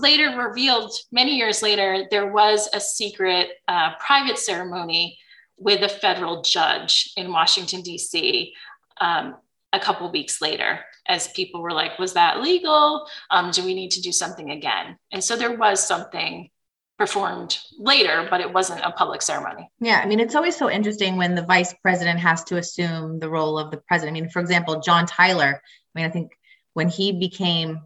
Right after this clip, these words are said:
Speaker 2: president, I mean, people refer to him as His Excellency, you know, "Hey, are you really meant, you know, to get this job?" But when Coolidge, and it's his time to do that, there is no question of it. I mean, he just, he's the president. He assumes the roles and the power of the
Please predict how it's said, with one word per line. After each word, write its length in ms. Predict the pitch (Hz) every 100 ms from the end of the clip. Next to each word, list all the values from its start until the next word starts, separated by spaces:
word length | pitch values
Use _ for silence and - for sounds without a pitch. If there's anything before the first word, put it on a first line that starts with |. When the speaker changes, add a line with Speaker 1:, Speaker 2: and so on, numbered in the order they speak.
| _
Speaker 2:
president, 540 | - 214 208 165 156 - 147
I 20 |
mean, 160 | 170 170
people 280 | 190 175
refer 280 | 170 - 175
to 120 | 175
him 240 | 180 170 165
as 280 | 151 151 -
His 200 | 165 -
Excellency, 880 | 165 180 - 170 143 143 - 139 117 -
you 100 | 156
know, 280 | 143 135 - _ -
"Hey, 420 | 254 143 127 143
are 60 | 175
you 200 | 160 160
really 300 | 220 269 247
meant, 320 | 220 196 208 - -
you 80 | 185
know, 80 | 170
to 140 | 185
get 220 | 175 160
this 160 | 170 165
job?" 240 | 214 175
But 100 | 170
when 160 | 165 170
Coolidge, 640 | - 349 262 185 180 - - _ _
and 100 | 180
it's 120 | 180 -
his 180 | 247
time 280 | - 220 185
to 80 | 185
do 220 | 175 311
that, 340 | 240 170 160 - _ _ -
there 120 | 202
is 160 | 277 220
no 160 | 156
question 420 | 151 156 143 160
of 160 | 143 135
it. 160 | 151 -
I 40 |
mean, 180 | 170 160
he 120 | 160
just, 260 | 151 147 - _ -
he's 180 | 151 156
the 80 |
president. 440 | 156 165 156 131 135
He 100 | 135
assumes 400 | 131 156 147 147
the 80 | 147
roles 300 | 185 185 175
and 80 |
the 60 | 160
power 400 | 160 151 151 147
of 160 | 147
the 100 | 143